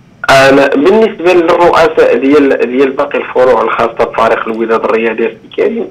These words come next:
ف-، فما كيديروش واحد المجهود ذاتي باش انهم يجيبوا مستشارين او محتضنين او يقلبوا على موارد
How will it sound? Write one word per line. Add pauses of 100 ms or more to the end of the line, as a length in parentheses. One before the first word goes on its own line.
ف-،
فما
كيديروش
واحد
المجهود
ذاتي
باش
انهم
يجيبوا (460)
مستشارين
او
محتضنين
او
يقلبوا
على
موارد